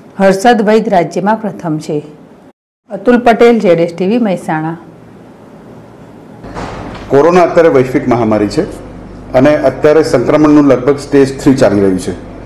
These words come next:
Speaker 2: જેમાં લોકલ સ્પ્રેડ સૌથી વધારે થઈ રહ્યો છે. આવા લોકલ સ્પ્રેડથી બચવા માટેના મુખ્ય બે ઉપાય છે.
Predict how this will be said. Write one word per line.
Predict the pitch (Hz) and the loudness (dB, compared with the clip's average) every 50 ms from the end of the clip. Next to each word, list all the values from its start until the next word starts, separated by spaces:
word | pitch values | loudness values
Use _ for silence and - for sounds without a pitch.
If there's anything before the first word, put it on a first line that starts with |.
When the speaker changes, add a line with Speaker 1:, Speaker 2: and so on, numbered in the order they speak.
| - - - - | -18 -18 -12 -4
Speaker 2:
જેમાં | - 127 143 156 151 | 0 2 4 4 4
લોકલ | 139 135 135 131 131 - 160 | 4 4 4 4 2 2 0
સ્પ્રેડ | 156 160 - 151 151 147 | 0 0 2 2 2 2
સૌથી | 139 147 - - 131 135 | 2 0 0 2 2 2
વધારે | 123 117 110 117 113 110 | 2 4 4 2 2 0
થઈ | - 113 101 | 0 0 0
રહ્યો | 98 104 98 95 95 | 2 2 0 0 -2
છે. | - - 92 - - - - - - - - - - - - - - - - - - - - - - - | -6 -8 -12 -12 -14 -18 -18 -18 -18 -18 -16 -16 -16 -18 -18 -18 -18 -18 -18 -18 -18 -18 -18 -10 -2 0
આવા | 135 139 151 175 190 | 2 2 4 2 4
લોકલ | 185 160 147 143 - 143 180 165 | 4 4 4 4 4 2 0 0
સ્પ્રેડથી | 160 160 - 151 151 151 - - - 165 | 0 0 0 2 2 2 2 0 0 0
બચવા | 151 135 127 131 131 147 147 | 2 2 2 2 2 2 4
માટેના | 143 143 131 143 147 147 151 | 4 2 2 2 2 2 2
મુખ્ય | 143 127 123 127 - - 151 | 2 2 0 0 -2 0 2
બે | 127 123 120 | 2 4 4
ઉપાય | 110 95 - 104 95 | 2 2 0 -2 -2
છે. | 92 - - 95 - - - | -2 -2 -6 -8 -8 -10 -14